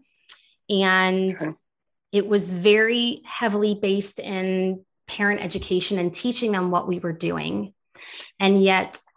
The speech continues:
Speaker 1: it was still falling short, of my goal of wanting to impact children in the way in which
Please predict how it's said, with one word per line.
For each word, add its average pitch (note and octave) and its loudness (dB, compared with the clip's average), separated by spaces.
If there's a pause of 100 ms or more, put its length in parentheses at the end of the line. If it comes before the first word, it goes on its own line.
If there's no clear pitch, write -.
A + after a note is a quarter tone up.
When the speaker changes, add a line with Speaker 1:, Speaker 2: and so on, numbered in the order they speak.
(100)
Speaker 1:
it G3 -2
was G3 -2
still G3+ 2 (180)
falling F3+ 0
short, - -6 (640)
of F3 2
my F3 2 (280)
goal F#3+ 2
of F3 -6
wanting F3+ -2
to F3+ -10
impact F3+ -6
children F3+ -4
in F3 -4
the F3 -2
way E3 0 (120)
in E3+ -4
which - -4